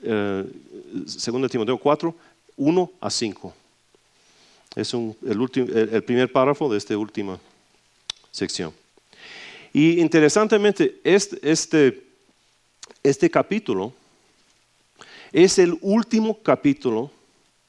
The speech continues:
de la última, ah, carta o epístola que es-, que escribió Pablo. Es lo último que él escribió. Apenas unos días, tal vez semanas, después de que él escribió esto,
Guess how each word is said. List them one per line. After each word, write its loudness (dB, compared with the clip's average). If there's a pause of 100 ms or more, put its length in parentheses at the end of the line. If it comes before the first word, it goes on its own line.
(400)
de 2 (420)
la 2
última, 0 (280)
ah, 0
carta 0 (680)
o -2
epístola -4 (220)
que 4
es-, 0
que -2
escribió -2 (420)
Pablo. -2 (720)
Es 2
lo 4
último -2
que -4
él -6 (460)
escribió. -6 (680)
Apenas 2
unos -2 (160)
días, 2
tal 0
vez 4
semanas, -2 (220)
después 0
de 2
que 0
él 2
escribió 0
esto, -4